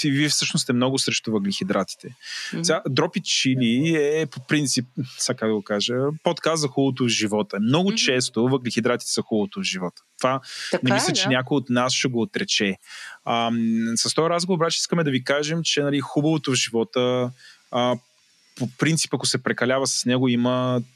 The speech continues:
Speaker 1: тъмна страна. И тук ви разказахме за тая тъмна страна до някъде. Това не означава, че, нали, не трябва да ядете паста, спагети, сладко и така нататък.
Speaker 2: Мгм.
Speaker 1: Това са много вкусни неща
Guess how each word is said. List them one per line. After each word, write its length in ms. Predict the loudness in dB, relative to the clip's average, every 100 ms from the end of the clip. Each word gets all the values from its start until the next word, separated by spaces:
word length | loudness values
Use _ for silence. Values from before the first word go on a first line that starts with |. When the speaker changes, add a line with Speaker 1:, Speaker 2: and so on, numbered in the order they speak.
| _
Speaker 1:
тъмна 260 | 0 2 0
страна. 460 | 0 0 0 -2 -6 -10
И 80 | -8
тук 180 | -2 0
ви 80 |
разказахме 800 | 0 0 0 0 -2 -2 0 0
за 160 | 0 -2
тая 260 | 0 0
тъмна 340 | 0 -2 0 0
страна 600 | -2 0 2 2 2 -2 -6 -14 -16 -20 _
до 140 | -2 2
някъде. 460 | 2 2 0 -2 -4 -4
Това 360 | 0 2 2 2
не 100 | 2
означава, 960 | 2 2 0 0 0 2 0 0 -2
че, 380 | -2 0 2 2
нали, 220 | 2 2 0
не 100 | 0
трябва 200 | 2 2
да 60 |
ядете 180 | 0 -2
паста, 360 | -2 0 0 -4
спагети, 420 | -4 0 0 -2
сладко 440 | -2 0 0 -2 -4
и 40 |
така 140 | -2
нататък. 200 | -2 -2
Speaker 2:
Мгм. 60 | -2
Speaker 1:
Това 120 | -2
са 140 | 0 0
много 320 | 0 2 0
вкусни 420 | 0 -2 0 2
неща 600 | 2 2 0 0 0